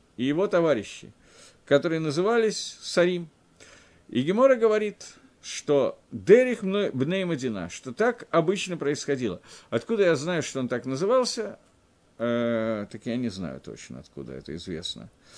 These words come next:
Э, есть Гемора, которая говорит, что в тот момент, когда умер Раби Ханина бен Доса, закончились аншей Маасе. Кончились вот такие вот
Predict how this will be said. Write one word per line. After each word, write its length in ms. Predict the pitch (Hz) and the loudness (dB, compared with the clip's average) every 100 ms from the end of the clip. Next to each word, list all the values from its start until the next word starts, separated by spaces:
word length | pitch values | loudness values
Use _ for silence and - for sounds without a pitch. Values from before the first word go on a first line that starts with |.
| - - - _ _ - - | -20 -20 -20 _ _ -16 -4
Э, 340 | 110 110 107 | 2 4 2
есть 280 | 107 214 156 | 2 2 0
Гемора, 340 | 147 185 208 170 | 0 2 2 2
которая 300 | 160 156 147 | 0 0 2
говорит, 260 | 151 139 | 2 2
что 180 | - 113 | -4 -8
в 60 | - | -4
тот 180 | 156 | -6
момент, 320 | 147 156 180 - | -4 -4 -4 -4
когда 280 | 123 110 | -2 0
умер 260 | 143 139 113 | 0 0 0
Раби 180 | 107 107 | 0 -4
Ханина 380 | 123 139 117 95 | -4 -2 -2 -2
бен 240 | 107 120 | -2 2
Доса, 400 | 208 240 - - - | 4 2 -2 -12 -16
закончились 880 | 87 110 135 - 220 208 196 170 147 | 0 4 4 4 2 2 -6 -6 -2
аншей 340 | 123 - 151 139 | -2 -2 -4 -2
Маасе. 460 | 123 117 - - _ _ _ _ | -4 -6 -8 -14 _ _ _ _
Кончились 540 | 190 220 - 175 156 | 4 4 2 -4 -4
вот 160 | 127 120 | -4 -4
такие 300 | 131 131 135 | -6 -2 -2
вот 120 | 113 | -2